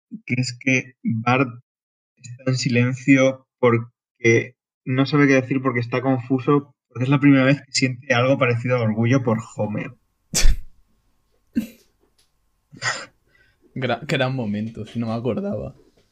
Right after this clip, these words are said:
Speaker 1: No dije nada
Speaker 2: Y
Speaker 1: porque... Sí, perdón, perdón.
Speaker 2: Sí, sí. No, no,
Speaker 1: Perdón.
Speaker 2: sigue.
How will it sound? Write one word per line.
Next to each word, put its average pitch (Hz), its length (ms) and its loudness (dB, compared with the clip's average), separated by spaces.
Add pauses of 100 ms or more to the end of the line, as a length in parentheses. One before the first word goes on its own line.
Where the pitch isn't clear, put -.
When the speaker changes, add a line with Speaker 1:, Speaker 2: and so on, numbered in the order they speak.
(2500)
Speaker 1:
No 123 220 0
dije 147 280 2
nada 139 240 4
Speaker 2:
Y - 40 2
Speaker 1:
porque... 113 240 -6
Sí, - 1080 -18
perdón, 113 260 2
perdón. 104 200 -2
Speaker 2:
Sí, - 140 -12
sí. 131 200 -12 (400)
No, 165 140 0
no, 180 80 2 (160)
Speaker 1:
Perdón. 113 80 -10 (100)
Speaker 2:
sigue. 110 240 -6